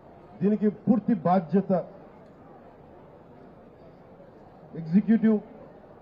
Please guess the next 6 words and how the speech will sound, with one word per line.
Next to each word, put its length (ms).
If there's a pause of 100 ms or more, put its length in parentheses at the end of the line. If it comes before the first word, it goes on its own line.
(260)
ఈఓ 220 (840)
టీటీడీ, 340 (160)
టీటీడీ 360
గారి 180
బాధ్యత 320
తీసుకోవాలి 500